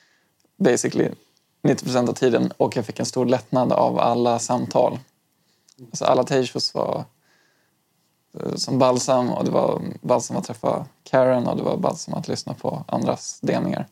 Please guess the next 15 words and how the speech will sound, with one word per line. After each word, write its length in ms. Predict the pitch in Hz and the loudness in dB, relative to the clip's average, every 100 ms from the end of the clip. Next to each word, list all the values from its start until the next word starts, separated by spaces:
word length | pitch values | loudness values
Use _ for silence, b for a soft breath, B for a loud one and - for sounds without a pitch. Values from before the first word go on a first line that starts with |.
| _ _ _ _ _ _ _ _ _ _ - b b b b | _ _ _ _ _ _ _ _ _ _ -20 b b b b
Men 160 | 131 123 | 2 2
att 100 | 117 | 0
sitta 220 | 120 123 | -2 -2
och 40 | |
stirra 220 | - 123 | 0 0
in 100 | 120 | 2
i, 100 | 127 | 0
i 140 | - 123 | 0 -2
en 120 | 120 | 2
vägg, 260 | 139 120 120 | 2 2 2
det 100 | 127 | 2
var 180 | 120 | 0
fortfarande 600 | - - - 127 117 - | -4 -6 -2 0 0 -4
så 120 | - - | -4 -2
här, 200 | - | -4